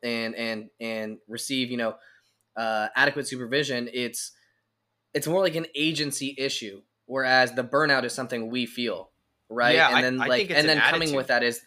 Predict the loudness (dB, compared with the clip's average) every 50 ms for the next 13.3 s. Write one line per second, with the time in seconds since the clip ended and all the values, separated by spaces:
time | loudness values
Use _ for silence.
0 | _ _ _ _ _ _ _ _ _ _ _ _ -20 _ -4 2 6 6 6 6
1 | 4 0 -2 -2 0 -2 -2 -2 -2 -2 -2 -2 -4 -6 -6 -6 -6 -4 -6 -8
2 | -6 -4 -4 -2 -2 0 2 4 4 4 4 2 -2 -4 -2 -2 -2 -2 -2 -2
3 | 0 0 0 0 0 0 2 2 2 2 2 4 4 2 2 2 0 -2 -2 -2
4 | -2 -2 -2 -2 -2 -4 -4 -4 -6 -6 -10 _ _ _ _ _ _ _ _ -8
5 | -8 -6 -6 -4 -2 -2 -2 -2 -4 -6 -8 -8 -8 -8 -10 -10 -10 -12 -18 -20
6 | -20 _ _ -16 -14 -10 -10 -10 -8 -8 -8 -10 -6 -6 -6 -6 -6 -6 -10 -10
7 | -8 -8 -8 -8 -10 -10 -14 -14 -14 -16 -16 -18 _ _ -20 -20 -18 -18 -18 -18
8 | -18 -18 -16 -14 -16 -16 -16 _ -20 _ _ _ _ -20 -18 -18 -18 -18 -20 _
9 | _ _ _ _ _ _ _ _ -12 -10 -10 -10 -8 -6 -6 -4 -2 -2 -2 -2
10 | -4 -8 -14 -16 -16 -18 -20 _ -18 -16 -16 -16 -16 -16 -14 -14 -12 -14 -14 -16
11 | -18 _ _ _ _ _ _ _ _ _ _ _ _ _ _ _ -8 -6 -4 -2
12 | -4 -4 -6 -10 -14 -14 -14 -14 -12 -12 -14 -14 -14 -16 -18 -16 -14 -14 -14 -14
13 | -12 -10 -10 -10 -12 -14